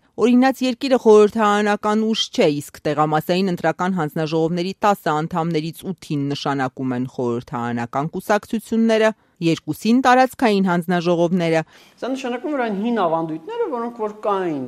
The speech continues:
Speaker 2: երկար ժամանակ, դեռևս գործում են, որ, ը, չորս կուսակցությունները, ովքեր կոալիցիա էին կազմում, ը, ժամանակին, հա, Հանրապետական Բարգավաճ, Դաշնակցություն և, ը, օեկ,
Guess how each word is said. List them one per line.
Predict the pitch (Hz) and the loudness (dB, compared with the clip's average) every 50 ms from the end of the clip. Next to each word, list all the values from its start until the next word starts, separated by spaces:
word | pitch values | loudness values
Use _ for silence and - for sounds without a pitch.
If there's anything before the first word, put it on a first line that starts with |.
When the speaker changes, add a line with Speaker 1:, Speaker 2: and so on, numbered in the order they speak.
| 120 | -8
Speaker 2:
երկար | 131 139 131 139 - 165 156 143 127 139 | -8 -10 -8 -4 -2 -2 -2 -2 -6 -10
ժամանակ, | 127 117 120 147 214 370 415 349 - - | -10 -8 -8 -6 -6 -8 -8 -6 -4 -4
դեռևս | 185 170 214 262 294 311 262 214 180 | -4 -2 -4 -4 -6 -6 -8 -6 -2
գործում | 170 175 175 175 175 - 220 202 156 147 | -2 -2 -2 -2 -6 -8 -6 -6 -4 -4
են, | 190 302 320 262 | -4 -4 -4 -2
որ, | 220 220 214 - | -4 -4 -6 -10
ը, | - - - - - - _ _ _ - 180 196 185 180 156 - - - - _ _ _ _ _ _ _ _ - _ _ - - | -16 -20 -20 -20 -20 -20 _ _ _ -4 -2 0 0 0 -2 -6 -12 -20 -20 _ _ _ _ _ _ _ _ -20 _ _ -6 -2
չորս | 196 190 180 - - 180 | -2 -2 -2 -4 -8 -10
կուսակցությունները, | 170 - 170 147 - - - - 175 160 147 143 156 240 302 | -6 -4 -4 -4 -4 -8 -8 -6 -4 -4 -4 -2 -2 -4 -4
ովքեր | 262 - - 196 175 - - | -4 -4 -6 -6 -6 -4 -2
կոալիցիա | 175 160 156 147 151 151 - - 175 160 156 | 0 0 0 -2 -4 -10 -8 -6 -6 -4 -4
էին | 143 135 127 - 120 | -6 -10 -10 -8 -8
կազմում, | 117 117 117 120 131 123 117 113 | -8 -8 -10 -12 -12 -12 -12 -12
ը, | 113 113 - _ _ _ - - _ _ _ _ - 147 139 139 131 127 120 143 143 | -14 -16 -20 _ _ _ -20 -20 _ _ _ _ -6 -4 -2 -2 -2 -4 -4 -6 -4
ժամանակին, | 131 156 147 139 139 139 139 139 139 143 - 196 262 339 415 415 403 - - - _ _ _ | -4 -4 -4 -4 -4 -6 -6 -8 -10 -12 -10 -6 -4 -4 -4 -6 -8 -12 -16 -20 _ _ _
հա, | - 165 175 220 269 226 | -6 -2 -2 -2 -2 -2
Հանրապետական | 185 170 160 160 156 156 151 151 147 143 156 151 147 151 | -6 -4 -4 -4 -4 -6 -8 -8 -10 -8 -8 -8 -6 -6
Բարգավաճ, | 135 131 135 143 147 135 135 147 165 175 185 180 - - - 139 | -6 -6 -6 -6 -8 -6 -4 -2 -2 -2 -2 -4 -8 -16 -12 -8
Դաշնակցություն | 139 135 131 131 - 139 135 131 - - - 160 147 143 143 | -8 -8 -8 -8 -10 -12 -12 -12 -16 -14 -12 -10 -8 -6 -8
և, | 135 131 - - - - - - - | -8 -10 -12 -18 -20 -20 -20 -18 -12
ը, | 147 151 143 135 - - - - 156 147 | -8 -6 -6 -6 -6 -8 -8 -8 -6 -4
օեկ, | 139 120 113 - | -4 -4 -6 -8